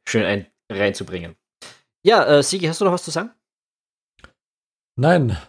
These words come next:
Speaker 2: danke für nichts.
Speaker 1: Danke für nichts, <laughs> ja. Ähm, ja, okay, äh, dann, wenn ihr nächste Woche wieder dabei sein wollt, nächste Woche wird's sehr wahrscheinlich um die E drei gehen in unserem Podcast, die ja, äh, jetzt in den nächsten Tagen stattfinden wird. Ähm,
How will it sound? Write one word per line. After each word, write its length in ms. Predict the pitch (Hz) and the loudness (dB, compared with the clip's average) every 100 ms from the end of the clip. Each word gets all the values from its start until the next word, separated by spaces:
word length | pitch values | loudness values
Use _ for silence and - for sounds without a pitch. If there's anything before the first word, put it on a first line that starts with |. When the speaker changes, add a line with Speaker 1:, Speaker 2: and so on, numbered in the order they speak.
| _ | _
Speaker 2:
danke 280 | - 143 143 | -6 -4 -2
für 100 | 147 | 0
nichts. 560 | 151 - - - - - | 0 0 -6 -8 -8 -4
Speaker 1:
Danke 260 | 117 - | -4 -2
für 120 | 127 135 | -4 -2
nichts, 380 | 131 127 127 131 | 0 2 0 0
<laughs> 20 | |
ja. 120 | 127 135 139 170 151 147 - 185 - - - - | 0 2 4 2 2 -2 0 0 0 -12 -12 -4
Ähm, 320 | 165 175 190 - 143 120 _ _ _ - 143 _ _ _ | 0 0 -4 -10 -10 -10 _ _ _ -20 -20 _ _ _
ja, 340 | 175 139 107 - | 0 0 -2 -2
okay, 300 | 196 277 165 | 0 2 2
äh, 120 | 160 | 2
dann, 300 | 175 175 156 | 2 0 0
wenn 100 | 196 | 2
ihr 80 | 220 | 2
nächste 260 | 208 - | 0 0
Woche 160 | 220 151 | -2 0
wieder 140 | 147 | 2
dabei 260 | 135 127 117 | 2 2 0
sein 140 | 139 | 0
wollt, 140 | 156 151 | -2 -2
nächste 260 | 143 160 | -4 -2
Woche 160 | 147 135 | -2 -2
wird's 180 | 147 - | -2 0
sehr 120 | 139 | 0
wahrscheinlich 580 | 135 131 135 135 110 - | 0 0 -2 -4 -6 -2
um 300 | 180 220 208 | 0 0 0
die 200 | 190 - | -2 0
E 120 | 151 | 0
drei 380 | 143 120 127 170 | 0 2 2 2
gehen 300 | 135 120 120 | 2 0 0
in 80 | 120 | -4
unserem 260 | 113 120 | -2 -2
Podcast, 480 | 123 120 - 156 - | -2 -2 0 0 -2
die 60 | 127 | -2
ja, 180 | 131 127 | 0 0
äh, 380 | 123 120 117 | -2 -4 -6
jetzt 180 | 117 - | -12 -10
in 100 | 117 | -8
den 120 | 120 | -6
nächsten 280 | 120 - 120 | -6 -8 -4
Tagen 280 | 120 117 123 | 2 2 2
stattfinden 580 | - 120 - 139 120 120 | 2 2 2 -2 -2 0
wird. 220 | 151 - - - | 0 0 -10 -10
Ähm, 440 | 123 135 160 180 | 0 2 2 2